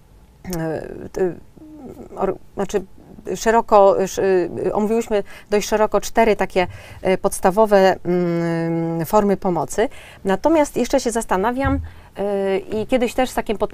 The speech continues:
spotkałam się ta-, z takim pytaniem, dos-, mm, otrzymałam takie pytanie,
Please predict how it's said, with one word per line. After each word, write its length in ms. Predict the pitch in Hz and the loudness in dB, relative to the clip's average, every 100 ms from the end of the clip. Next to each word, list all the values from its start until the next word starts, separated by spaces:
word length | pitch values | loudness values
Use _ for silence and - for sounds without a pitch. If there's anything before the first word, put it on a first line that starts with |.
| 208 | -2
spotkałam 500 | 190 214 - 226 214 | -2 -6 -4 -4 -4
się 100 | 196 | -6
ta-, 120 | 202 | -8
z 80 | 185 | -6
takim 240 | - 202 196 | -6 -4 -4
pytaniem, 560 | 180 208 240 247 226 | -4 -2 -2 -2 -2
dos-, 120 | 190 | -4
mm, 520 | - 90 - 196 196 - | -8 -10 -8 -6 -6 -8
otrzymałam 340 | - - 196 | -10 -8 -6
takie 220 | 196 196 | -6 -8
pytanie, 400 | - - 254 254 | -6 -2 0 -2